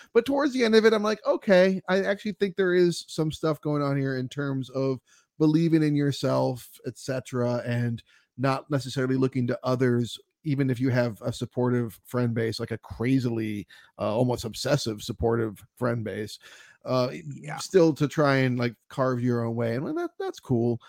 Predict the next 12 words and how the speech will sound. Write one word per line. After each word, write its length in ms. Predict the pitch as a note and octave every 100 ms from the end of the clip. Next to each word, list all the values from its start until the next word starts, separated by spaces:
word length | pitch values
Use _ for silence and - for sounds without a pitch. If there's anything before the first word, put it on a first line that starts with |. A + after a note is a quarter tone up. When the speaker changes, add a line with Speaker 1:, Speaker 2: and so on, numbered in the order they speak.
| - - _
Speaker 1:
but 420 | D3+ D3+ D3 - - - _ _ _ _ _ _ _ _ _ _ _
there's 360 | C#3+ E3 F3+ F3
no 300 | A3+ C4+ D#3+ C#3 C#3
real 240 | E3+ G#3 G3+ D#3+ D3
reason 340 | D#3 F#3+ F3
for 120 | E3+
this 160 | D3 C3+
movie 280 | D3+ E3+ D#3+
to 140 | D3
exist. 520 | C3+ B2 C#3 B2+ - -
I 100 | C#3
mean, 400 | C#3 C#3+ C3+ B2+